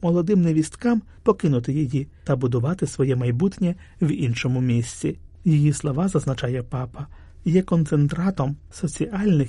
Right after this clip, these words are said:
і релігійних умовностей, які здаються незмінними і які визначають її долю. Папа вказує на те, що біблійна розповідь представляє нам на цьому етапі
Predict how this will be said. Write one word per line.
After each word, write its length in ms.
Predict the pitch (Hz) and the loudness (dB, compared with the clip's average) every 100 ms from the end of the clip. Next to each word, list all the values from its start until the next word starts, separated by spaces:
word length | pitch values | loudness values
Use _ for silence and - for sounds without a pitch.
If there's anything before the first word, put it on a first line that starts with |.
| 254 | 0
і 100 | 156 | 0
релігійних 560 | 151 143 185 226 202 | 2 2 4 2 2
умовностей, 720 | 247 220 214 147 139 - 139 135 - | 2 2 4 4 0 -2 -4 -4 -6
які 240 | 175 151 160 | -2 0 0
здаються 480 | 147 160 165 - 139 | 0 2 2 2 0
незмінними 720 | 131 123 139 180 147 127 127 - - - | 2 2 2 4 4 2 -2 -8 -20 -4
і 80 | 180 | -2
які 340 | 202 202 277 | 0 -2 -2
визначають 760 | 175 151 135 123 151 143 123 - | 2 0 0 -2 0 2 0 -4
її 300 | 139 139 127 | -2 0 2
долю. 420 | 120 127 120 127 - - - - - | 0 0 0 -2 -4 -16 -20 -20 -6
Папа 220 | 277 277 | -2 -2
вказує 460 | 247 - 262 240 226 | -2 2 2 4 4
на 120 | 226 | 2
те, 200 | - 131 | 0 -2
що 180 | - 147 | -2 0
біблійна 480 | 147 147 190 156 139 | 2 4 4 4 4
розповідь 480 | 170 - 135 131 | 0 0 -4 -2
представляє 640 | - 151 - 165 165 208 170 | -4 -4 -4 -4 0 2 4
нам 160 | 175 160 | 2 2
на 100 | 151 | 0
цьому 240 | 185 165 | 0 0
етапі 520 | 160 160 240 233 220 | 0 -2 -6 -2 -4